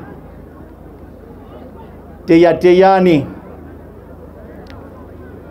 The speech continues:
Re le kgotse moya lebatowa la teya teyane ka seboka sena se atlehileng haholo.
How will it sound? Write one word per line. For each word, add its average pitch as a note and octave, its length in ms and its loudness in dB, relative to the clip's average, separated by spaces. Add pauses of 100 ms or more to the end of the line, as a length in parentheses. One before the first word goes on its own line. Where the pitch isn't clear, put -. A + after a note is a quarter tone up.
(1400)
Re F#3+ 100 0
le F#3+ 120 4
kgotse G#3+ 400 0
moya G#3 480 4 (760)
lebatowa F#3 880 0 (3000)
la F3 140 0
teya F3 340 2
teyane F3+ 840 2
ka F#3+ 160 2
seboka F3 480 0
sena F3+ 440 0 (600)
se G3 260 0
atlehileng F3 680 2
haholo. D3+ 760 2